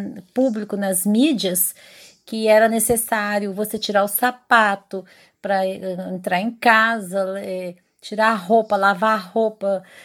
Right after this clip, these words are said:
passar álcool nas maçanetas, tomar um banho, eh, antes de você fazer qualquer outra coisa, ou enfim, fazer toda uma esterilização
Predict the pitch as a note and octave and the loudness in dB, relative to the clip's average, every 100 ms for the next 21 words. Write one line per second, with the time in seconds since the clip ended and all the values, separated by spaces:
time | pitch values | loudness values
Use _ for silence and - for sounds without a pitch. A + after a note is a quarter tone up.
0 | _ - G#3+ A3 G#3+ G#3+ G#3+ G#3 G3+ G3+ | _ -6 -2 0 4 4 2 -4 -6 -6
1 | G#3 G#3 A3 G#3+ A3+ A3+ A3 - F#3+ - | -6 -4 -4 -2 -2 -2 -4 -8 -10 -4
2 | G#3+ G3+ A3 G#3+ E3+ A3+ A#3 A#3 G#3+ G3 | -2 2 2 2 6 6 6 0 -6 -10
3 | - - _ _ - G#3+ G#3+ G#3+ G#3+ G#3 | -14 -20 _ _ -6 -4 -2 0 0 0
4 | G#3+ A3 A3 - G3+ G3 A3 A3 G#3 G3+ | 2 2 2 0 -4 -2 -4 -2 -4 -2
5 | G#3 G#3+ G#3 - A3 G#3+ G#3+ G#3+ - A3+ | -2 -2 -2 2 2 2 -4 -10 2 6
6 | A#3+ A#3 A3 F3 F#3 F#3+ F#3 F3 F3+ B3 | 6 6 2 -4 -4 -2 -4 -6 -12 -12
7 | A#3+ D#4+ - - C4+ G3+ F3+ F3+ _ _ | -8 -8 -8 -2 2 2 0 -6 _ _
8 | - C4 B3+ C#4+ D4+ C#4 C#4+ D4 - C#4 | 0 2 2 0 -2 0 2 2 4 4
9 | B3+ A#3+ A#3+ A3 G#3+ G3+ - - A3+ A3 | 4 2 0 2 2 0 -8 -2 0 0
10 | C4 | -2